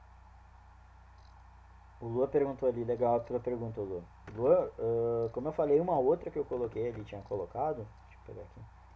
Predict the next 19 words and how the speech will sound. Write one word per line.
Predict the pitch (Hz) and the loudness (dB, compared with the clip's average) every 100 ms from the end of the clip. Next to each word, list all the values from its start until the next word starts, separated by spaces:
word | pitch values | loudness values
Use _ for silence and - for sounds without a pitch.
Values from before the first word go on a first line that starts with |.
| - - - | -20 -16 -10
é | 107 | -8
sobre | - 123 139 | -6 0 0
a | |
questão | - 143 - - 123 127 135 143 139 | 2 -2 -2 -4 -2 -2 -4 -10 -8
dos | 139 139 135 139 127 | -8 -6 -6 -8 -10
escravizados, | 135 - 135 127 117 110 113 123 | -14 -2 0 0 -2 0 0 -2
dos | 117 110 110 | -8 -8 -4
africanos, | 117 - 123 - 110 110 147 - - - - | -4 -6 -10 -6 -2 -2 -4 -14 -20 -20 -16
já | 120 135 | -2 -2
t-, | 156 - - - | -2 -12 -10 -2
tem | 170 208 | -2 -2
con-, | - 143 139 117 | -4 -4 -6 -10
porque | 143 127 | -10 -8
eles | 131 | -2
já | 143 | -2
tinham | 135 170 208 | -2 -6 -6
contato | - 170 143 - 131 139 147 | -2 -4 -2 -4 -2 -2 -4
anterior, | 131 131 143 117 104 110 156 - - - - - - - - | -4 -4 -4 -2 -2 -2 -4 -12 -20 -20 -20 -20 -20 -20 -4
ah, | 113 117 117 117 117 | 0 0 0 0 -2